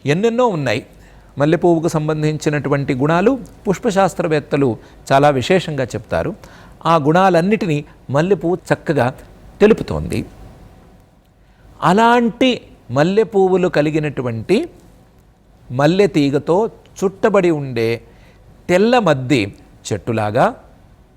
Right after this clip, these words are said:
పార్వతీ అమ్మవారితో ఆలింగనం చేసుకోబడినటువంటి ఈ శ్రీశైలంలో ఉండేటువంటి మల్లికార్జున మహాలింగం ఉన్నది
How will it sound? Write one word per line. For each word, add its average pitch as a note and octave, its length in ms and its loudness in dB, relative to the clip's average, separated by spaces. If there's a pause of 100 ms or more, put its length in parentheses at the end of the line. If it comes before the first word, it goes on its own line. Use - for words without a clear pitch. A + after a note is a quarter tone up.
(1200)
పార్వతీ F#3 480 2
అమ్మవారితో D#3 580 2 (240)
ఆలింగనం F#3 440 2 (100)
చేసుకోబడినటువంటి B2 1120 0 (600)
ఈ C3+ 40 6 (200)
శ్రీశైలంలో F#3 880 0 (140)
ఉండేటువంటి B2+ 600 -6 (120)
మల్లికార్జున D3+ 680 2 (100)
మహాలింగం B2 560 -2 (120)
ఉన్నది B2 400 4